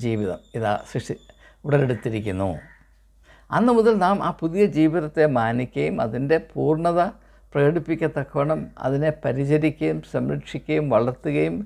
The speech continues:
ഒക്കെ ചെയ്യുകയാണ്. അതുകൊണ്ട് അതിൻ്റെ സ്വകാര്യ സ്വത്താകുന്നില്ല. അവിടെയാണ് ഏറ്റവും വലിയ തെറ്റ് വരുന്നത്. ഇപ്പോൾ മാതാപിതാക്കന്മാരുടെ കാഴ്ചയിൽ അവിടെ കുഞ്ഞുങ്ങൾ അവിടെ സ്വകാര്യ സ്വത്താണ് എന്ന് അവർ കരുതി അങ്ങനെ അവരെ വളർത്തിയാൽ അവരുടെ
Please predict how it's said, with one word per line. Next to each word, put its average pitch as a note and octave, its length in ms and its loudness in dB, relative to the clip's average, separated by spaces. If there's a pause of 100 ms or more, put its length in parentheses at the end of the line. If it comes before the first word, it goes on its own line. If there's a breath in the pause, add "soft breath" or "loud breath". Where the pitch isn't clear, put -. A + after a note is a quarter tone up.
(220 loud breath)
ഒക്കെ D#3+ 180 0 (100)
ചെയ്യുകയാണ്. G3 520 4 (1200 soft breath)
അതുകൊണ്ട് A3 320 4
അതിൻ്റെ G#3 340 4
സ്വകാര്യ F3+ 400 4
സ്വത്താകുന്നില്ല. C#3 640 2 (280)
അവിടെയാണ് F#3 400 0
ഏറ്റവും E3+ 340 -4
വലിയ D#3 140 4 (160)
തെറ്റ് D3+ 240 0
വരുന്നത്. G2+ 380 0 (1040)
ഇപ്പോൾ F#3 220 2 (420)
മാതാപിതാക്കന്മാരുടെ E3 960 4
കാഴ്ചയിൽ C#3+ 520 2
അവിടെ A#2 200 0
കുഞ്ഞുങ്ങൾ A#2 560 -4
അവിടെ B2 180 -2
സ്വകാര്യ C#3 520 0
സ്വത്താണ് B2+ 460 0 (260)
എന്ന് D#3+ 280 -2 (160)
അവർ C3+ 140 2 (140)
കരുതി C#3 300 0 (100)
അങ്ങനെ D3+ 280 2
അവരെ B2+ 180 2
വളർത്തിയാൽ A2+ 500 2 (320 loud breath)
അവരുടെ B2+ 480 2